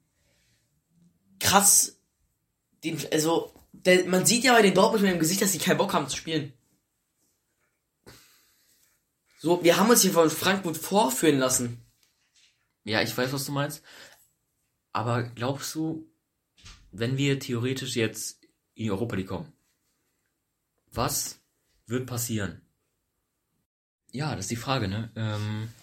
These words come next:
Speaker 1: Also, ich glaube, es würde nicht viel passieren.
Speaker 2: Ich glaube, wir würden trotzdem irgendwie im Viertelfinale ausscheiden, einfach unmöglich.
Speaker 1: Ja, ja, so einen richtigen Getafe oder sowas.
Speaker 2: Oder gegen Bergamo oder sowas.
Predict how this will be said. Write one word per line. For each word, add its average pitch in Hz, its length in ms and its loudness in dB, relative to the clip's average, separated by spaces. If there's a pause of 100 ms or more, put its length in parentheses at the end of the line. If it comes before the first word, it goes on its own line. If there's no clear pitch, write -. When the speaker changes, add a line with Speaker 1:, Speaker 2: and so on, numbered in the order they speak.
(280)
Speaker 1:
Also, 131 440 -2
ich - 200 2 (100)
glaube, 175 1040 4 (1400)
es - 140 -14
würde 175 160 2
nicht 175 220 0
viel 175 140 2
passieren. 123 560 0 (240)
Speaker 2:
Ich 110 100 -10
glaube, 127 160 4
wir 117 60 6
würden 117 200 4
trotzdem 117 320 0
irgendwie 113 180 2
im 104 60 0
Viertelfinale 101 640 -2
ausscheiden, 101 420 0
einfach 90 200 -6
unmöglich. 95 420 -4
Speaker 1:
Ja, 170 200 10
ja, 151 180 4
so 151 120 -4
einen 151 140 0
richtigen 160 440 0
Getafe 160 440 0
oder 139 160 4
sowas. 131 360 -2 (300)
Speaker 2:
Oder 117 160 0
gegen 113 360 -2 (160)
Bergamo 101 560 0
oder 90 200 -4
sowas. 90 420 -10